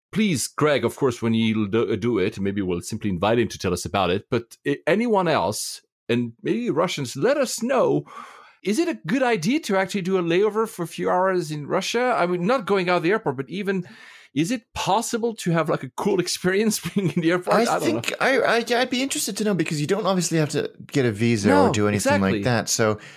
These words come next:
Speaker 2: I would think, I would think yes. I would think yes. I mean, the interesting thing about Saint Petersburg is that there was not a single connection to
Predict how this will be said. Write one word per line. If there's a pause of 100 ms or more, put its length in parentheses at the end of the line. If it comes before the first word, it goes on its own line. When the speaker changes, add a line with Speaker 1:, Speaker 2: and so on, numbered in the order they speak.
(320)
Speaker 2:
I
would
think,
I
would
think
yes. (100)
I
would
think
yes. (260)
I
mean,
the
interesting
thing
about
Saint
Petersburg
is
that
there
was
not
a
single
connection
to